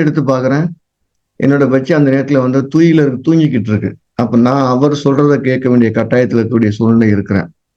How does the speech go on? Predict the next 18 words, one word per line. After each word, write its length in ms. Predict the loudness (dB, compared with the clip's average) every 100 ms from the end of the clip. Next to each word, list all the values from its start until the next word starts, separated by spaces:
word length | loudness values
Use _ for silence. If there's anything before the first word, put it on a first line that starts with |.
| _ _ _ -20 -10
அப்ப 220 | -6 -2 0
நான் 80 |
என்ன 160 | 2 0
சொன்னேன்னா, 400 | 0 0 0 2
"இன்னும் 200 | 2 2
ஒரு 180 | 0 -2
டூ 100 | 0
ஹவர்ஸ் 300 | 2 2 0
கழிச்சு 260 | -2 -2 -4 -2
பேசுவோம்" 540 | -2 -2 -2 0 -2 -6 _ _ _ _ _ _ -2
அப்படின்னு 240 | 0 2
சொல்லி 180 | 2 2
அவர்கிட்ட 200 | 2 2
வேற 240 | 2 2
வேற 160 | 2 0
விஷயங்களை 400 | 0 0 0 0
பேசிக்கிட்டே 540 | 0 0 -2 0 2 2 2 2
வந்தோம். 260 | 0 -4